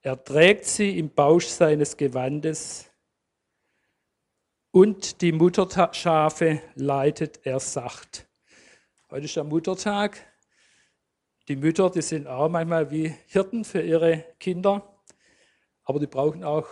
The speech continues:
manchmal jemanden, der ihr Hirte ist. In schwierigen Situationen, wenn sie nicht mehr weiter wissen. Manche, die lächeln wissend, das ist nicht immer ganz einfach mit den Schafen,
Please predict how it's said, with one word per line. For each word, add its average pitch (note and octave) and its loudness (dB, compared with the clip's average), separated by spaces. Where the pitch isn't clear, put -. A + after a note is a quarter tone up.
manchmal C#3+ -8
jemanden, C#3 -10
der B2+ -10
ihr D3 -6
Hirte C3+ -8
ist. - -14
In - -18
schwierigen D#3 -4
Situationen, C#3+ -4
wenn C3+ -10
sie C#3 -16
nicht C3+ -10
mehr B2+ -10
weiter C#3+ -2
wissen. D3 -10
Manche, C#3 -8
die C#3 -8
lächeln C#3 -6
wissend, F3+ 0
das C3+ -14
ist D3+ -12
nicht D3 -10
immer D#3 -4
ganz D3 -2
einfach D#3 -4
mit F#3 -2
den E3+ -4
Schafen, D#3+ 0